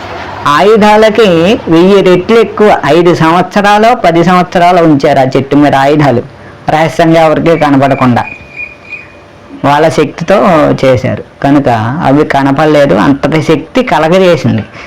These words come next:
వాళ్ళు ఆ కురుక్షేత్ర మహాసంగ్రామంలో పద్దెనిమిది రోజులు వేల మందితో పోరాడగలగన ఆయుధాలకి శక్తిని రెట్టింపజేసింది ఆ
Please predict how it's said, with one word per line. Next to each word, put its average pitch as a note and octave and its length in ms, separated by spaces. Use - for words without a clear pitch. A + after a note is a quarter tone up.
వాళ్ళు E3 640
ఆ D3+ 460
కురుక్షేత్ర F#3 600
మహాసంగ్రామంలో D#3+ 1400
పద్దెనిమిది D3 600
రోజులు D#3+ 480
వేల D3+ 420
మందితో E3+ 680
పోరాడగలగన D3 1200
ఆయుధాలకి F3 880
శక్తిని G3 560
రెట్టింపజేసింది D#3+ 1400
ఆ C#3+ 80